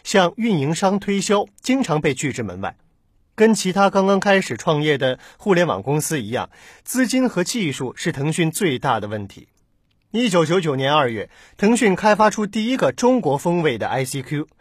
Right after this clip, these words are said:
受到用户的欢迎，注册人数疯涨，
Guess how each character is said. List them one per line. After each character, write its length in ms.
受 220
到 120
用 220
户 140
的 80
欢 200
迎， 200
注 220
册 160
人 180
数 160
疯 240
涨， 240